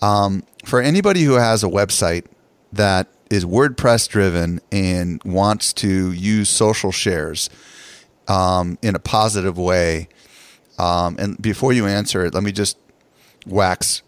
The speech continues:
poetic for a minute here. At Social Media Examiner, we produce content just about every day. And the social share is kind of what I call the algorithm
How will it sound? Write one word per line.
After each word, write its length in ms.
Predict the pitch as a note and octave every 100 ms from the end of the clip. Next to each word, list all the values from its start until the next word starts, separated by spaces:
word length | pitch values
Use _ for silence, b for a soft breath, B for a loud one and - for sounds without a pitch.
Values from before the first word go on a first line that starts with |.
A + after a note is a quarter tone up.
| _
poetic 400 | - F2 F2+ F#2
for 140 | -
a 40 | E2
minute 280 | F2 E2+ E2
here. 280 | F2+ E2+ B B B B _
At 140 | A2+ -
Social 320 | B2+ A2+ G#2+
Media 160 | G2
Examiner, 440 | F#2 F2+ F#2+ F2+ E2+
we 120 | F2+
produce 360 | F2 F#2+ E2+ -
content 540 | - E2+ - F2 E2+ - _ _ _ _ -
just 200 | B2+ -
about 200 | A2 F#2+
every 180 | F2+
day. 320 | F2 F#2 F2 F2
And 180 | E2+ B B B B _
the 80 | G#2+
social 340 | - B2 -
share 580 | G2+ - G2+ F#2 F#2 F2 - _
is 240 | A#2+ B2+ A2+
kind 240 | - A#2
of 60 | G#2+
what 120 | G2
I 100 | F#2
call 180 | - G#2
the 100 | F2+
algorithm 760 | E2 F#2 F2+ F2 E2+ E2 D#2+